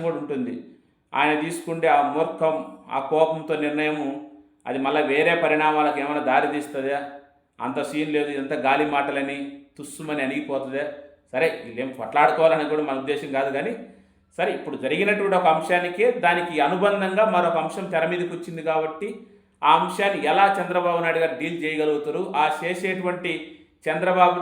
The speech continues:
నాయుడు గారి నిర్ణయం పట్ల ఇరువురు అటు పవన్ కళ్యాణ్ కానీ బాలకృష్ణ కానీ సర్దుకుంటారా అనేది చూడాలి.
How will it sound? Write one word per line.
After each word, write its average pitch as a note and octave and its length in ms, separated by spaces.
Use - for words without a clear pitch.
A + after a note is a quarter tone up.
నాయుడు E3+ 260
గారి E3 220
నిర్ణయం F3+ 360
పట్ల E3+ 240
ఇరువురు F#3+ 320
అటు D3 200
పవన్ F3 260
కళ్యాణ్ F3+ 300
కానీ F3+ 200
బాలకృష్ణ E3+ 580
కానీ D#3+ 220
సర్దుకుంటారా D#3 680
అనేది F3 240
చూడాలి. D#3 360